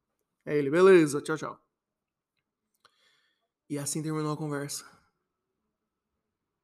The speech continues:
E o Uber chegou no fórum,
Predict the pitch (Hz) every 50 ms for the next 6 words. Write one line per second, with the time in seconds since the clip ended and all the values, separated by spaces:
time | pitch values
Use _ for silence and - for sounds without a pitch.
0 | _ _ _ _ _ _ _ _ _ _ _ - 139 135 135 131 127 123 131 139
1 | - - - - _ _ _ _ _ _ _ _ _ _ _ _ 214 _ _ _
2 | _ _ _ _ _ _ _ _ - - _ _ _ _ - 160 147 143 151 143
3 | 160 151 - - 151 143 147 151 160 160 - - - 143 147 165 180 185 185 180